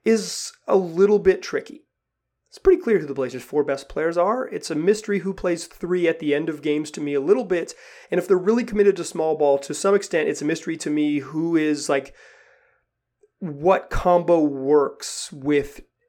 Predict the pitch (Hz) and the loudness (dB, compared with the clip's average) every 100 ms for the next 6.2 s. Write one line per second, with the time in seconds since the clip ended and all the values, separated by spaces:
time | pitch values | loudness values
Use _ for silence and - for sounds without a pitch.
0 | _ - 143 156 147 - 151 139 135 127 | _ -16 -2 -2 -2 -2 0 2 0 -4
1 | 123 135 - - 139 - - 123 - - | -2 -6 -6 -10 -10 -10 -14 -14 -16 -16
2 | - _ _ _ - 147 139 127 139 139 | -18 _ _ _ -8 -4 -4 -4 -2 -2
3 | 127 120 127 117 131 151 165 113 131 120 | -2 -6 -8 -6 -4 -4 -6 -10 -12 -10
4 | 110 - 165 - 160 175 151 - 90 - | -10 -2 0 2 0 2 0 -2 -8 -6
5 | 151 139 190 - 165 156 147 135 - - | -6 2 0 2 -2 0 0 -2 -6 -14
6 | - - | -14 -20